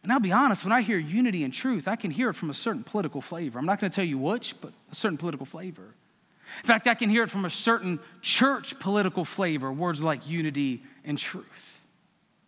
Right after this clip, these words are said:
And you're like, "All right, yeah, Paul, get on them." But then he tells them and slams them for not providing for what? The poor. Which sounds like the other side. He's talking about justice issues and making sure people are taken care of.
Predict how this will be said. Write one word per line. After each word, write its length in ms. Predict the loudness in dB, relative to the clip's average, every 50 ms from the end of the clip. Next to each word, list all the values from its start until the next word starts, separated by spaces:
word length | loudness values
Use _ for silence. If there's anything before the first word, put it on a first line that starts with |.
| _ _ _ _ _ _ _ _ _ _ _ _ _ -4
And 100 | 0 2
you're 80 | 4 4
like, 140 | 4 4 6
"All 140 | 6 6 6
right, 100 | 6 4
yeah, 140 | 4 4
Paul, 260 | 4 4 4 4 4 6
get 200 | 6 4 6 6
on 220 | 6 6 6 6
them." 160 | 4 2 0 -2 -8 -8 -2 0
But 120 | 2 4
then 180 | 6 6 6 6
he 240 | 6 6 4 4 2 -2 -8 -10 -2
tells 400 | 2 4 6 6 6 4 2 0
them 260 | 0 2 2 2 4
and 140 | 4 4 2
slams 480 | 2 0 -2 2 2 4 4 4 4 4
them 180 | 4 4 4
for 220 | 2 0 0 2 2
not 440 | 4 6 6 6 6 6 4 2 0
providing 640 | -2 0 2 2 2 2 4 2 2 0 0 -2 -4 -8 -14 -20 _ _ _ _ _ _
for 100 | -2 0
what? 360 | 0 2 2 0 0 -2 -6 -12 -18 -20 _ _ _ _ _ _ _ _ _ _ _ _ _ _ _ _ _ _ -20
The 60 | -18
poor. 400 | -14 -10 -10 -8 -8 -8 -12 -14 -18 -20 -20 _ _ _ _ _ _ _ _ _ _ _ _ _ _ _ _ _ _ _ _ _ _ _ _ _ _ _ _ _ _ _ _ _ _ _ _ _ _
Which 100 | -10 -6
sounds 200 | -2 -2 -2 0
like 100 | -2 -4 -4 -8 -20 -8 -4
the 140 | -2 -2 0
other 240 | 0 0 0 0 0
side. 320 | 0 -4 -6 -8 -10 -12 -14 -16 -16 -20 _ _ _ _ _ _ _ _ _ _ _ -4
He's 80 | 2
talking 140 | 4 4 4
about 100 | 4 2
justice 520 | 2 4 4 4 4 4 0 -4 -4 -4
issues 280 | -4 -4 -4 -4 -2 0
and 80 | 2 2
making 240 | 2 4 2 0
sure 160 | 2 2 0 2
people 240 | 2 2 2 0
are 40 | -2
taken 300 | -2 -2 -4 -4 -4 -4
care 260 | -2 0 0 2 2
of. 160 | 2 0 -2